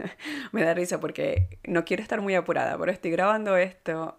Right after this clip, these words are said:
mientras una clase de mi hijo y la otra, y para que cuando él esté en su clase yo trabajo, y así he ido.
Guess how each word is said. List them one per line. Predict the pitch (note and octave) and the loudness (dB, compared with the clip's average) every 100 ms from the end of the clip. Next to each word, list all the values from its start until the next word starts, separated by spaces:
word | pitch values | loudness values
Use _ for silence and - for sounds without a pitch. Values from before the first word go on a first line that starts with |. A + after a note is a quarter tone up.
| _ - | _ -6
mientras | F#3 F#3+ F3+ F3+ E3+ E3+ | 0 2 0 2 0 0
una | F3 F#3+ | -2 -2
clase | F#3+ G3+ G#3 G#3 | 0 -2 -2 -4
de | F#3 | -6
mi | F3+ F#3+ | -4 -6
hijo | F#3+ F#3 - | -4 -4 -4
y | - F3 | -2 0
la | E3 | 4
otra, | F#3+ A3 G#3+ G3+ G3+ - - - - - | 4 4 4 2 0 -6 -20 -20 -10 -2
y | E3 | 0
para | E3 D#3 D#3 | 2 2 0
que | D#3 | -2
cuando | D#3 D3+ | 0 2
él | F3 | 0
esté | F#3 | 0
en | F#3+ | -6
su | - | -4
clase | - E3+ - E3 | 0 0 0 -2
yo | E3 D#3 | -2 -2
trabajo, | C#3+ G#3 A#3 G3+ G3 F#3+ | 4 6 6 2 -2 -2
y | - E3 | -2 -4
así | D#3+ D3+ | -4 -4
he | D#3+ | -2
ido. | F3 E3+ D#3 D3+ | 0 0 0 -4